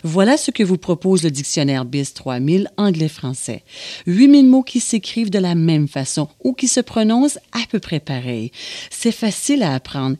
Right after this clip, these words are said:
et c'est logique. You know, logic? N'attendez plus. Vous trouverez le dictionnaire bis trois mille de l'auteur Claude Bissonnette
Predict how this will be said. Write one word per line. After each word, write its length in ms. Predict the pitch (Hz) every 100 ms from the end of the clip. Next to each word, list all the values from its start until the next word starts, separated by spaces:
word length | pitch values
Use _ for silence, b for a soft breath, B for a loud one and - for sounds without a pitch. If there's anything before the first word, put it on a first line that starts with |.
| -
et 100 | 247
c'est 240 | - 254
logique. 480 | 254 170 139 151 - B B B
You 260 | 196 226
know, 380 | 220 240 359 262
logic? 680 | 147 143 190 262 370 - - -
N'attendez 580 | 220 285 320 311 311
plus. 400 | 269 294 339 262 - B B -
Vous 140 | 226
trouverez 500 | 240 269 262 240 226
le 140 | 269 190
dictionnaire 560 | 156 - - 143 143
bis 260 | 131 143 -
trois 260 | - 135 127
mille 320 | 147 240 -
de 140 | 156
l'auteur 480 | 147 131 - 139 131
Claude 200 | - 165
Bissonnette 640 | 131 123 - 123 127 240